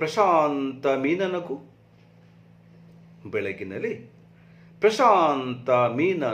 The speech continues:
ನಗು, ನಡುಹೊತ್ತಿಗೆ ಸುಳಿವ ಸುಳಿರ್ಪಾತ. ಸಂಜೆ, ಸಂಜೆ ಸುಮ್ಮನೆ ಅಂಗಾತಾಗಿ ತೇಲಿದ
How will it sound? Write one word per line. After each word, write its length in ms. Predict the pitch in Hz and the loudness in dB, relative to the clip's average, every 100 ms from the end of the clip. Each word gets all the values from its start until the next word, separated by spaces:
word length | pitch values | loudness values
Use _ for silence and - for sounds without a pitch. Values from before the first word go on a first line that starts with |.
| 110 | -4
ನಗು, 280 | 110 120 107 185 147 - - _ _ _ _ _ _ - | -6 -4 -2 -2 -4 -8 -20 _ _ _ _ _ _ 0
ನಡುಹೊತ್ತಿಗೆ 920 | 196 269 208 202 - - - 135 123 117 - | 4 4 2 -4 -8 -10 -4 0 2 2 0
ಸುಳಿವ 300 | 151 143 123 113 101 - - | 2 2 4 2 0 -4 0
ಸುಳಿರ್ಪಾತ. 760 | 220 262 - - 123 101 - 90 - - _ _ _ _ _ _ _ _ - | 0 0 -8 -4 -2 -2 -4 -12 -14 -20 _ _ _ _ _ _ _ _ -12
ಸಂಜೆ, 500 | - 202 285 240 - 92 143 - - _ _ _ _ - _ _ - - _ - - | -8 -6 -4 -2 -2 -4 -10 -12 -20 _ _ _ _ -20 _ _ -20 -20 _ -20 -2
ಸಂಜೆ 500 | 220 240 302 254 127 104 - - | 2 2 2 6 6 4 -4 -8
ಸುಮ್ಮನೆ 680 | 262 254 262 247 233 196 170 151 | -12 -10 -8 -2 0 2 0 -2
ಅಂಗಾತಾಗಿ 960 | 202 226 208 185 170 156 151 131 127 127 123 123 | 0 6 6 6 2 0 -2 -2 -2 -4 -2 -2
ತೇಲಿದ 340 | 151 139 123 | -2 0 0